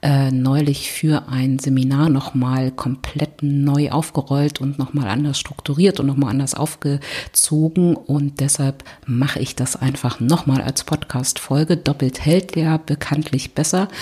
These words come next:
Und Wiederholung ist, äh, eine, eine wichtige Grundlage, ein wichtiges Grundprinzip beim Thema Lernen. Deshalb machen wir das alles nochmal. Und selbst wenn du die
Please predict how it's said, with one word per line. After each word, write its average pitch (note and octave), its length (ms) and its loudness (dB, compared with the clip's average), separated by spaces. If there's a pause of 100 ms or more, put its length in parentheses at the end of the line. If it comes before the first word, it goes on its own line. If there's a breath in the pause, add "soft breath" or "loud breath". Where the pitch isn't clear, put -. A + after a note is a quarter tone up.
(440 loud breath)
Und D3+ 280 0
Wiederholung D3 680 4
ist, - 300 -6
äh, C3+ 280 -2
eine, C3 320 -2 (200)
eine B2+ 200 -2
wichtige D#3 380 2
Grundlage, C#3 640 -2
ein B2+ 140 0
wichtiges D3 320 2
Grundprinzip D3 840 2 (340 loud breath)
beim C3 280 -2
Thema C#3 340 -2
Lernen. C3 400 2
Deshalb C3 320 -4
machen A#2+ 240 -2
wir A#2 60 -2
das A#2+ 260 -6
alles C#3+ 340 -2
nochmal. C#3 680 2 (320 loud breath)
Und D3+ 160 2
selbst C#3+ 240 -4
wenn C#3+ 140 6
du D3 100 4
die C3+ 240 -2